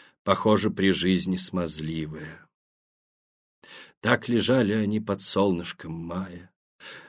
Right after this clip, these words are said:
Вокруг жужжали первые сезонные мухи, приглашённые на пир. Лежали с виду, будто бы случайно собранные,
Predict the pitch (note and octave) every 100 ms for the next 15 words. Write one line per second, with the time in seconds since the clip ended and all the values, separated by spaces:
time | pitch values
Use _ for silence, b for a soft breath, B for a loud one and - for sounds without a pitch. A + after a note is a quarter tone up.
0 | B _ - B2 - A#2+ G2+ F#2+ A2 F#2
1 | G2 A#2 G#2 G#2+ G2 A2+ G#2 G2+ G2 -
2 | G2 F2+ G2+ F#2 F#2 F#2 F#2 F#2+ G2 F#2
3 | - - - _ _ _ _ _ _ F#2+
4 | F2+ F#2 F#2 - F#2+ F#2 F2 E2+ F2 E2+
5 | E2+ - F2+ F2+ - _ _ _ b b
6 | - D3+ D3+ D3 C#3+ C3+ - B2 D3 A#2+
7 | C3 D3 D3+ C#3 C#3 - D3 A2 D3 C#3
8 | C3 B2+ - C#3 D3 A#2 A#2 G#2+ G2 F#2